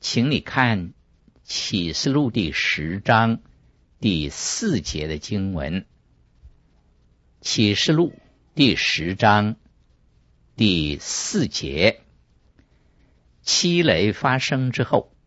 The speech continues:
我正要写出来，就听见从天上有声音说，七雷所说的你要封上，不可写出来。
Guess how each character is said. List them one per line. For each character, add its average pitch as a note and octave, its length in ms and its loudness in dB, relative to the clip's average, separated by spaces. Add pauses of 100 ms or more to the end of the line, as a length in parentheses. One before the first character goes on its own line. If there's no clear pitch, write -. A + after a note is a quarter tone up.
(280)
我 F#2 240 2
正 B2+ 380 2
要 G#2 220 0
写 C2+ 440 -8
出 - 240 -2
来， F#2 360 2 (500)
就 E2+ 180 -2
听 A#2+ 420 0
见 G#2 420 2
从 D2+ 320 -8
天 A#2 420 0
上 F#2 280 2
有 C2 180 -6
声 G2 280 0
音 F2 220 0
说， D#2+ 480 0 (500)
七 D#3 400 2
雷 F#2+ 260 2
所 B1+ 240 -4
说 G2+ 280 0
的 E2 380 2 (120)
你 F2 140 -4
要 D2 300 -2
封 G#2 440 0
上， F2 380 2 (320)
不 A2 320 0
可 - 380 -10
写 - 420 -6
出 - 240 -4
来。 E2 380 -2